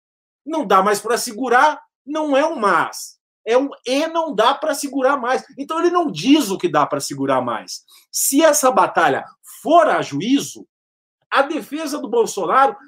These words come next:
vai ficar em cima dessa partícula do texto. Ele não usou mais, ele usou e. E se ele usou e, ele não estava fazendo referência adversativa a não querer uma ditadura.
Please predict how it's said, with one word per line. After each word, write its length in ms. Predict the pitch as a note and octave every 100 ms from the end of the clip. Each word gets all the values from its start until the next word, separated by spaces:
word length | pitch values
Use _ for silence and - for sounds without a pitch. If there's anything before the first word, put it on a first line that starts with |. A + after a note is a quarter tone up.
| _
vai 380 | F#3+ B3 C#4+ D4+
ficar 500 | D4 C#4+ - B3+ C4+
em 140 | C4
cima 420 | A#3 - A3+ C4 B3+
dessa 460 | E3 G#3+ C4 C4+
partícula 680 | B3+ A#3+ - - A#3+ B3 A#3+
do 160 | G#3+ C4+
texto. 560 | - A#3 A3+ - A#2+ - _ -
Ele 260 | A3 C4 C4+
não 320 | A3 B3+ D4
usou 380 | C4+ F#3+ C4+ B3+
mais, 420 | F#3 E3+ C#3 -
ele 240 | G3+ G#3+ G3+
usou 440 | D#3 F3+ B3+ C#4 _ _ -
e. 300 | A3 - - _ _
E 80 | G3+
se 180 | - C#4
ele 200 | D4 B3+
usou 340 | - G#3 F3
e, 180 | G#3+ C4 -
ele 260 | G#3+ A#3+ A#3
não 220 | A3+ F4
estava 460 | D4 - A#3+ A#3+ A3
fazendo 460 | G#3+ F3 A3+ F#3+ - _
referência 920 | - A#3 C4 - F3 G3+ C4 G#3+ G3+ F#3+
adversativa 1300 | G#3+ C4 B3+ A3+ F#3+ G3 - E3 D3 - A#3 F3 C#3 - _ _ E3
a 80 |
não 180 | F3 F#3+
querer 320 | F3 E3+ D#3+
uma 160 | D3+ C#3+
ditadura. 640 | C3+ C#3 C#3 B2+ B2 A2